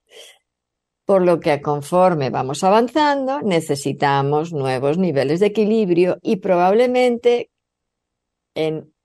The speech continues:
niveles más superiores, o lo que es lo mismo, que impliquen más esfuerzo, que impliquen más responsabilidad, que impliquen, eh, más, eh, em, decisión,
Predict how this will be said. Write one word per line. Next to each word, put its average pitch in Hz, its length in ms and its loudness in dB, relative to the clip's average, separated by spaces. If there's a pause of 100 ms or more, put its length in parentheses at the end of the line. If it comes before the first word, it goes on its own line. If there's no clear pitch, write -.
(320)
niveles 185 720 0
más 165 220 -2
superiores, 143 880 -2
o - 160 -2
lo 151 140 2
que 156 60 0
es 160 80 0
lo 175 80 2
mismo, 123 440 -6 (260)
que 208 120 4
impliquen 202 720 2
más 147 220 -4
esfuerzo, 127 600 -8 (200)
que 190 120 2
impliquen 185 720 2
más 170 380 -2
responsabilidad, 131 1080 -4 (400)
que 196 120 2
impliquen, 190 920 2 (260)
eh, 156 720 2 (320)
más, 175 920 0
eh, 160 320 0
em, 143 520 -2
decisión, 175 800 0